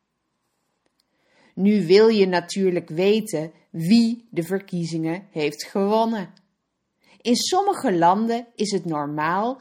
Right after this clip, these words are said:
dat er één partij wint en gaat regeren. In Nederland is dat niet zo.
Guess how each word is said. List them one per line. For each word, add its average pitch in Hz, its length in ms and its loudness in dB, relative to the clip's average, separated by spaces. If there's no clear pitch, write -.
dat 185 200 -6
er 170 200 -6
één 311 260 0
partij 190 540 -2
wint 151 540 -8
en 247 160 -6
gaat 165 520 -4
regeren. 208 800 -6
In 277 220 2
Nederland 277 920 0
is 214 220 -4
dat 175 240 0
niet 180 220 -6
zo. 160 480 -4